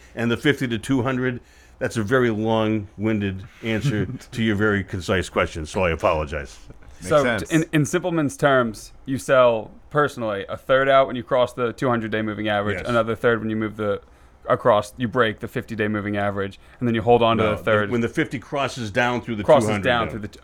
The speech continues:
Speaker 3: okay,
Speaker 1: And the
Speaker 3: perfect.
Speaker 1: close. The close is more important than anything that happens intraday. That's picking nits. And by the time the two hundred is,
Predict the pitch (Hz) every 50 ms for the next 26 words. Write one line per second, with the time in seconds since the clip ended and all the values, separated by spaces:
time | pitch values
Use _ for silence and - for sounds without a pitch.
0 | - 127 123 120 - 110 95 101 - 127 120 113 117 - - 120 139 127 110 92
1 | 82 76 - - 110 - - 156 156 156 143 117 120 110 110 120 127 120 110 -
2 | 123 131 117 110 110 110 110 110 113 104 - 110 104 104 92 104 107 95 - -
3 | 87 78 101 98 82 - 92 85 101 98 95 90 - - _ - - - - -
4 | - 120 120 107 - - - 135 117 - 110 110 104 104 101 101 - - - -
5 | 123 120 107 120 120 110 113 107 - 151 151 151 151 139 123 - - - 160 156
6 | 147 135 127 120 95 -